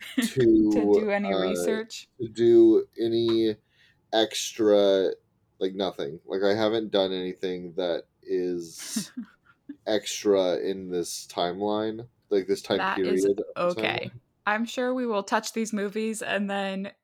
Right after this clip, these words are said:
Speaker 1: never or in a long time from now,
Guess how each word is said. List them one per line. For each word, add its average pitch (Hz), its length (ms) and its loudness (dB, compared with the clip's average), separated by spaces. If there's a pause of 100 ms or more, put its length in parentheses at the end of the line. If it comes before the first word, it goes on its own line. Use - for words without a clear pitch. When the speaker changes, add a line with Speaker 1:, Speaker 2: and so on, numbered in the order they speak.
(200)
Speaker 1:
never 208 560 -2
or 196 240 0
in 190 200 -4
a 180 80 0
long 185 420 2
time 185 600 -4 (260)
from 165 260 -4
now, 160 420 -6